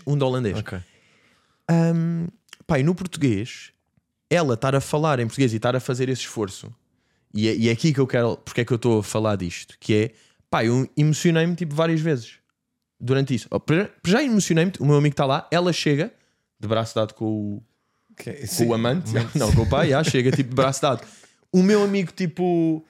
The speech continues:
Speaker 1: vacila, fui logo, zit, logo,
Speaker 2: Ah, ele vacilou?
Speaker 1: vê-lo, estás a
Speaker 2: Ele
Speaker 1: ver?
Speaker 2: vacilou de, de corredor?
Speaker 1: Ele vacilou de corredor e eu automaticamente, ah, mal olho para ele e ele está assim, fui-me abaixo logo.
Speaker 2: Muito ou
Speaker 1: Tier.
Speaker 2: pouco?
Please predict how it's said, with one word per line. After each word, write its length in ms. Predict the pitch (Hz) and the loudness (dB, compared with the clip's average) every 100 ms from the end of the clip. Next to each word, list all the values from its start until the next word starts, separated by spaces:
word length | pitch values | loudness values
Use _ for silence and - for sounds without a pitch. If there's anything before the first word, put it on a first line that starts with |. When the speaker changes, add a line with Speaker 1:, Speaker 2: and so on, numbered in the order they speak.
| _ | _
Speaker 1:
vacila, 680 | 117 139 160 202 156 101 101 | -4 -2 0 0 0 0 -6
fui 220 | - 170 | -2 0
logo, 360 | 135 117 190 _ _ _ - | 2 0 -4 _ _ _ -8
zit, 180 | 135 196 - _ _ - | -6 -6 -12 _ _ -6
logo, 160 | 123 143 | 0 2
Speaker 2:
Ah, 40 | |
ele 80 | 139 | 2
vacilou? 420 | 131 135 131 190 | 2 2 4 2
Speaker 1:
vê-lo, 120 | - _ _ | 0 _ _
estás 200 | - 117 | -4 0
a 40 | |
Speaker 2:
Ele 100 | 127 | 2
Speaker 1:
ver? 60 | 139 | 0
Speaker 2:
vacilou 280 | - 135 127 | 0 -2 0
de, 200 | 120 127 | -2 -4
de 240 | - 120 | -4 -6
corredor? 400 | 123 120 160 156 _ - | -4 0 0 -2 _ 0
Speaker 1:
Ele 160 | 156 | 0
vacilou 360 | 151 139 156 147 | 2 -2 0 0
de 80 | - | -2
corredor 420 | 135 139 139 113 | -4 2 2 2
e 140 | 135 156 | 2 4
eu 140 | 165 | 4
automaticamente, 800 | 143 147 143 151 147 143 131 - - _ _ _ _ - | 2 0 -4 -4 -2 -2 -2 -6 -18 _ _ _ _ -2
ah, 120 | 123 | 2
mal 220 | 127 156 | 4 4
olho 160 | 160 156 | 2 2
para 120 | - | 2
ele 100 | 151 131 | 2 2
e 40 | |
ele 40 | 135 | 0
está 200 | 139 131 | 0 -2
assim, 360 | - 127 98 117 | -2 -6 -6 -12
fui-me 220 | - 123 113 | -4 0 2
abaixo 360 | 101 147 - | 0 -2 -4
logo. 180 | 110 139 | -6 -2
Speaker 2:
Muito 300 | 135 226 208 | 2 2 2
ou 60 | 170 | 2
Speaker 1:
Tier. 180 | 135 180 | 2 0
Speaker 2:
pouco? 140 | 240 | -2